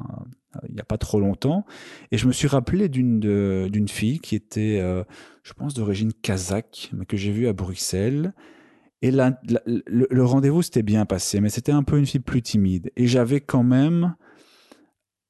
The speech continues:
à ce moment-là, j'avais fait,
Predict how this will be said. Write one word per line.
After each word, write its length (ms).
à 140
ce 240
moment-là, 880
j'avais 400
fait, 500